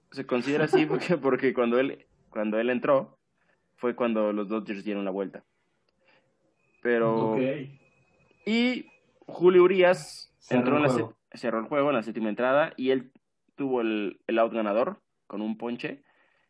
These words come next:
Speaker 1: Y, y demuestra, ¿no? que el,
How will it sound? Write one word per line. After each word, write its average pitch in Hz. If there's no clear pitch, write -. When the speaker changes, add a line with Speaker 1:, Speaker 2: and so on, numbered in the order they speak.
Speaker 1:
Y, 123
y 127
demuestra, 131
¿no? 135
que 147
el, 117